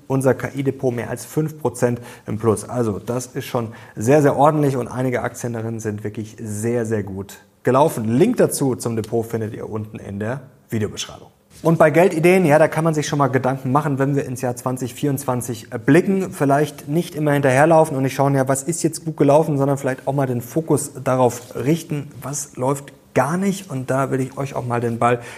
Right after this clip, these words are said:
zuspielen. Was habt ihr da gerade im Blick? Schreibt es doch gerne mal, ja, was eure Watchlist-Favoriten sind in die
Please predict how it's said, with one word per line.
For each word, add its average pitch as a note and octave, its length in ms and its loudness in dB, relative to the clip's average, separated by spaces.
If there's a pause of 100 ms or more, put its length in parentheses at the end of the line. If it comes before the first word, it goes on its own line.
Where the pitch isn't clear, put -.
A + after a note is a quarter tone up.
zuspielen. D#3 460 2
Was C3+ 160 4
habt C#3 160 -2
ihr D3+ 100 2
da C#3+ 80 4
gerade B2+ 220 2
im A#2+ 80 0
Blick? D#3 200 2
Schreibt C3+ 260 -4
es - 60 -8
doch C3 120 -6
gerne C3 180 0
mal, A#2+ 180 -2
ja, A2+ 200 0
was A2+ 200 -4
eure A#2 260 0 (220)
Watchlist-Favoriten D3 1000 2
sind B2+ 240 0
in C#3 220 -4
die B2+ 140 0